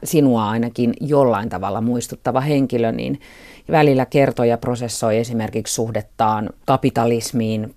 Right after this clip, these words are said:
tai työelämän vaatimuksiin, välillä painottuu ihmissuhteet.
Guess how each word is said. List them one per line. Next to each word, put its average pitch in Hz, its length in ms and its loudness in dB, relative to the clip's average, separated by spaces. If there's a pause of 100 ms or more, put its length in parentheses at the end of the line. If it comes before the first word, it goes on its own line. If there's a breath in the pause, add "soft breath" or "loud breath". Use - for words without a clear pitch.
(100)
tai 110 300 -2 (200)
työelämän 113 960 0 (220)
vaatimuksiin, 117 960 0
välillä 120 420 2
painottuu 110 920 -4
ihmissuhteet. - 1000 -12